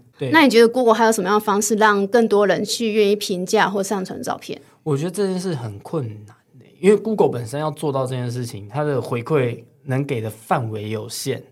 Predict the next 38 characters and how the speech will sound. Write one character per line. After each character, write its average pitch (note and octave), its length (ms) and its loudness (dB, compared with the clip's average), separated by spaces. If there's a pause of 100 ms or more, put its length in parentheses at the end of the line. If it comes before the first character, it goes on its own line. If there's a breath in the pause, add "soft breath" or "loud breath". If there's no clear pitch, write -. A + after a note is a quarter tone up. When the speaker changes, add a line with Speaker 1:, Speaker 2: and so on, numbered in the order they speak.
(260)
Speaker 2:
对。 - 500 0 (100)
Speaker 1:
所 - 160 4
以 A3 240 2
其 E3 240 0
实 C#3+ 300 -2
Google F3+ 380 4
如 C3+ 200 0
果 C3 280 -2
要 D3 320 2
让 D#3+ 320 2
这 D3+ 100 -2
件 C#3 180 0
事 C3+ 200 -2
情 A2+ 180 -2
变 C3 240 -2
更 C3 220 0
多 B2+ 260 -2
人 G#2+ 200 -2
来 G#2+ 120 -8
用 A#2+ 300 0
的 A2 100 -6
话， A#2 220 0
就 G3+ 180 4
只 G3 160 -4
剩 D3+ 180 0
下 D3+ 200 0
一 C#3 120 -6
件 B2+ 220 -2
事 A#2+ 240 -6 (540)
了。 A#3+ 100 -12
Speaker 2:
是。 G3 180 -2 (140)
Speaker 1:
大 E3 180 2
家 B2+ 520 2 (440)
彼 C3+ 140 0
此 A#2 340 -2
会 C#3 200 4
想 A#2 280 -2 (480)
去， - 560 -4